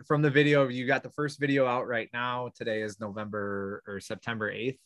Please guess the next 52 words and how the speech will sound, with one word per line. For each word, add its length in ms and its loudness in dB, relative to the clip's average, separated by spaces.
I'm 140 -10
already 260 -4
in 280 -8
the 100 -8
rut 220 -4
mode, 280 -4
November. 500 -6
Um, 540 0
<laughs> 180 -20
so 420 4
it's, 240 0
uh, 240 2
September 440 4
eighth. 340 2
Um, 760 4
le-, 240 2
looked 220 2
like 100 6
a 40 4
lot 200 4
of 80 4
river 260 4
bottoms. 380 -2
And 100 -4
one 120 0
of 60 -2
the 160 0
things 180 -6
that 100 0
I've 120 0
always 260 -2
thought 340 2
that, 320 -4
like, 180 -10
going 240 0
out 200 0
west, 300 -2
no 80 -8
one 100 -8
really 180 -8
cares 300 -6
about 220 -6
whitetails. 480 -8
So 140 -10
it 100 -12
seems 320 -12
like 220 -10
they're 260 -10
easier 420 -4
to 100 -8
kill, 300 -2
but 260 -6